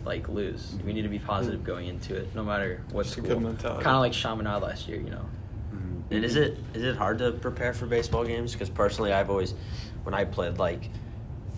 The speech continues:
Speaker 3: the game, I just always thought the game was pretty slow. And so, um, you know, what do you have to do to prepare for those games?
Speaker 2: Um,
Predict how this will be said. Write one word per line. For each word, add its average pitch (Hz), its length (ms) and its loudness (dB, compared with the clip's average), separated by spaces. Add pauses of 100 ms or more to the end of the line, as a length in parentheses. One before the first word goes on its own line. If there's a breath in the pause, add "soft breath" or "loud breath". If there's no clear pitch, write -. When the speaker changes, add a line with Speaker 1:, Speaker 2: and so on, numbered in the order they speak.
Speaker 3:
the 104 80 -4
game, 107 400 4
I 101 100 4
just - 240 0
always 101 180 4
thought 98 220 2
the 95 80 -2
game 92 220 -2
was 90 140 0
pretty 95 260 -2
slow. 87 520 0 (120)
And 90 120 -6
so, 85 340 -2 (520 loud breath)
um, 90 360 2
you 95 100 -2
know, 95 100 4
what 98 120 8
do 113 60 4
you 110 60 8
have 98 100 0
to 98 60 -2
do 92 280 2
to 87 220 0 (260)
prepare 85 320 -4
for 87 120 -8
those 87 180 -4
games? - 460 -4 (360)
Speaker 2:
Um, 135 380 10